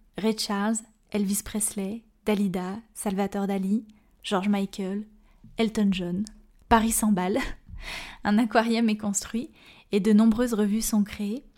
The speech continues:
avec un nom commençant toujours par un F, une superstition paraît-il. Froufrou, frisson,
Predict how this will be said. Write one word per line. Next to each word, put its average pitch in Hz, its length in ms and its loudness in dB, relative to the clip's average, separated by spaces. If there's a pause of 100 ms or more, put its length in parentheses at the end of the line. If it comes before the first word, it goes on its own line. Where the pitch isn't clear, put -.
(180)
avec 202 300 -2
un 214 100 2
nom 240 200 2
commençant 214 580 -2
toujours 277 560 -2
par 208 160 -2
un - 100 -4 (160)
F, - 320 -20 (320)
une 214 160 6
superstition 214 920 -2
paraît-il. - 560 -10 (260)
Froufrou, - 760 -6 (420)
frisson, 220 640 0